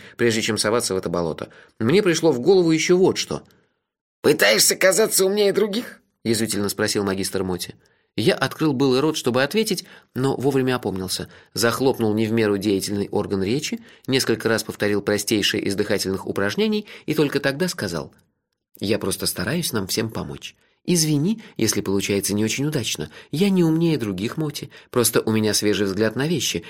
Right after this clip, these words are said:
как у всякого необразованного дикаря. Иногда это бывает полезно. Вот и все». «Да уж»,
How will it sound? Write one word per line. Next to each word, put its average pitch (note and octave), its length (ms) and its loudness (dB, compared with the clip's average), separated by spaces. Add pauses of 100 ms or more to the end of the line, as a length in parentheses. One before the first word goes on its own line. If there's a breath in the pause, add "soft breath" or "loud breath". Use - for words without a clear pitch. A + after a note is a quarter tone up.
(100)
как - 280 -2
у G2+ 40 2
всякого E3+ 420 0
необразованного A2+ 640 0
дикаря. - 400 -6 (260 loud breath)
Иногда A2 380 2
это G#3 140 -2
бывает E3 340 0
полезно. A#2 420 -4 (200 loud breath)
Вот D#3+ 240 0
и - 20 -2
все». - 300 -4 (420)
«Да D3+ 480 6
уж», - 360 0